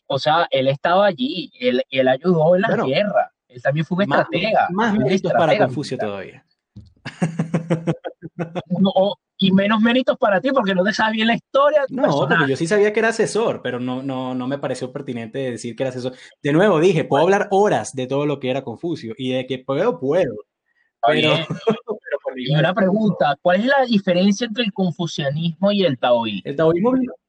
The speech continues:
Speaker 1: ¿Y cuál tiene más seguidores y no?
Speaker 2: El taoísmo sí sé que se aplica todavía hoy en día, y vino, vino bastante después de Confucio. Este, y el taoísmo es, por así decir, un confucianismo un poco más, eh, refinado, por así decirlo, ¿no?
Speaker 1: Y,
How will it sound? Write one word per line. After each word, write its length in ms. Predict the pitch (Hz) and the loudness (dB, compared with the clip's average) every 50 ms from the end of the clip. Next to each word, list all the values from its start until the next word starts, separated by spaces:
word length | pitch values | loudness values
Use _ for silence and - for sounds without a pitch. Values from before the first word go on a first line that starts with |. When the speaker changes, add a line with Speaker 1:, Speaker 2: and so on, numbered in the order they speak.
| _ _ - | _ _ -20
Speaker 1:
¿Y 60 | 131 | -8
cuál 240 | - - 160 156 147 | -2 0 2 2 2
tiene 260 | 165 175 180 185 190 | 2 0 2 2 4
más 220 | 185 180 175 151 - | 2 2 2 0 0
seguidores 480 | 190 170 160 143 139 135 147 175 180 165 | 0 0 0 0 0 0 0 0 0 -2
y 100 | 143 127 | -4 -2
no? 100 | 123 120 | -2 0
Speaker 2:
El 140 | 160 165 165 | 0 0 2
taoísmo 500 | 180 175 180 185 190 202 233 254 277 247 | 2 2 4 4 4 4 4 2 2 0
sí 300 | 254 - 147 143 139 139 | -2 -4 -6 -6 -6 -6
sé 240 | 139 - 156 143 143 | -8 -8 -8 -6 -6
que 100 | 156 156 | -8 -8
se 100 | - 147 | -8 -8
aplica 380 | 131 - 123 123 117 135 127 | -8 -8 -10 -10 -8 -8 -6
todavía 460 | 131 135 131 113 107 107 104 107 113 | -6 -6 -6 -6 -6 -8 -8 -10 -10
hoy 160 | 113 117 120 131 | -10 -10 -10 -10
en 100 | 135 117 | -10 -10
día, 400 | 101 92 95 110 147 160 165 _ | -10 -12 -14 -16 -16 -18 -16 _
y 180 | - 139 127 120 | -6 -6 -4 -4
vino, 240 | 120 120 120 143 147 | -4 -4 -4 -6 -6
vino 300 | - 127 120 120 135 151 | -6 -8 -6 -4 -4 -2
bastante 420 | 139 - - 131 120 120 113 143 | -4 -4 -4 -6 -6 -6 -4 -4
después 260 | 123 104 - 120 107 110 | -6 -6 -6 -6 -6 -6
de 80 | 120 117 | -6 -8
Confucio. 580 | 117 104 95 - 135 123 - - - 82 - _ _ _ _ _ _ _ _ _ _ | -8 -12 -12 -12 -12 -12 -12 -12 -16 -20 -20 _ _ _ _ _ _ _ _ _ _
Este, 480 | - 117 113 110 - - 117 113 117 117 | -8 -8 -8 -6 -6 -6 -4 -4 -4 -4
y 100 | 131 135 | -2 -4
el 120 | 135 135 139 | -4 -2 -2
taoísmo 360 | 143 135 135 139 139 156 170 | 0 0 2 2 2 2 2
es, 40 | 165 | 2
por 140 | 190 180 160 | 2 2 2
así 240 | 139 - - 147 | 2 0 -2 -2
decir, 260 | 156 151 - 180 165 170 | -2 -2 -2 -2 -4 -2
un 100 | 165 160 | -4 -4
confucianismo 540 | 175 165 165 170 160 139 127 127 131 151 | -6 -8 -8 -8 -6 -6 -4 -4 -4 -4
un 60 | 147 156 | -4 -4
poco 160 | 156 160 156 | -6 -6 -4
más, 280 | 151 151 147 147 143 - _ _ _ _ _ _ _ _ - | -4 -4 -4 -4 -8 -12 _ _ _ _ _ _ _ _ -6
eh, 200 | 123 127 120 - | -4 -4 -4 -4
refinado, 800 | 131 127 127 120 - - 127 127 139 151 143 120 101 92 85 - | -6 -6 -8 -8 -8 -6 -4 -4 -2 -2 -2 -2 -4 -6 -12 -14
por 160 | - 117 110 110 | -12 -10 -10 -10
así 240 | - - - 123 | -10 -10 -8 -6
decirlo, 500 | 123 117 - - 127 110 98 95 90 90 | -6 -6 -6 -8 -10 -10 -10 -12 -14 -16
¿no? 120 | 101 113 139 147 | -12 -8 -6 -6
Speaker 1:
Y, 160 | 151 147 | -6 -6